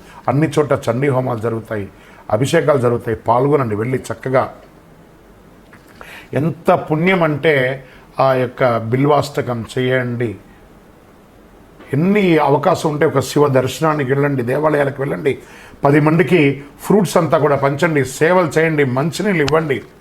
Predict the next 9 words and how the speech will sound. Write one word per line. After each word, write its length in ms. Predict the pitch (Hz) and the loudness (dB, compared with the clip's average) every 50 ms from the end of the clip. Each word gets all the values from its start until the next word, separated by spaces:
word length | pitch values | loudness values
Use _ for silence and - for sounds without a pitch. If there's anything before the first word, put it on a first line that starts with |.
| - - - - - - - - - - | -20 -20 -20 -20 -20 -20 -20 -20 -14 -6
మంచి 200 | 131 135 139 143 156 175 | -4 -4 -2 0 0 0
మంచి 200 | 175 175 - 185 151 160 | 0 2 0 0 2 2
పనులు 260 | 165 151 156 160 160 135 | 2 2 2 2 2 2
చేయండి. 400 | 147 147 143 139 135 139 139 147 170 - - - - - - - - - - - | 2 4 4 4 2 0 -2 -2 -4 -6 -10 -20 -20 -20 -20 -20 -20 -20 -16 -10
శివరాత్రి 600 | - - 147 139 160 160 170 165 156 127 - 160 170 - - | -2 0 2 2 4 4 4 2 2 0 -2 -2 -2 -4 -4
శివనామస్మరణతో 1080 | - - 127 127 151 160 170 165 165 165 160 135 - - - 151 147 143 139 143 - 147 139 | -6 -4 -2 0 0 2 2 0 2 0 -2 -4 -6 -8 -8 -6 -4 -4 -4 -2 -2 -2 -2
అందరూ 220 | 127 131 131 135 127 120 | -2 -2 -2 -2 -2 -2
మారుమోగిపోవాలి. 840 | 120 123 131 127 123 120 117 117 117 - 120 120 113 113 117 123 131 135 - - - - - - - - | -4 -4 -4 -4 -6 -6 -6 -8 -8 -8 -6 -6 -6 -6 -6 -6 -8 -10 -12 -20 -20 -20 -20 -20 -10 -6
విజయోస్తు. 600 | 120 110 104 113 110 104 104 95 - - - 107 | -6 -4 -2 -2 -2 -2 -4 -6 -10 -12 -12 -12